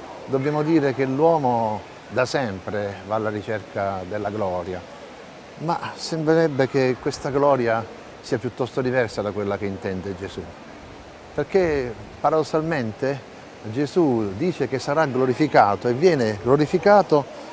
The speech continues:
proprio, eh, quando il suo amico,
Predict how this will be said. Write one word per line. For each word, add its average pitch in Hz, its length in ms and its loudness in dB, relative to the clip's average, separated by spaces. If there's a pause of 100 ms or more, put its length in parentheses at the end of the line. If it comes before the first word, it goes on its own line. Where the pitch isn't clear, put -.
(180)
proprio, 185 560 8
eh, - 840 -8
quando 160 640 4 (880)
il 156 180 2
suo 170 200 -2
amico, 110 520 -2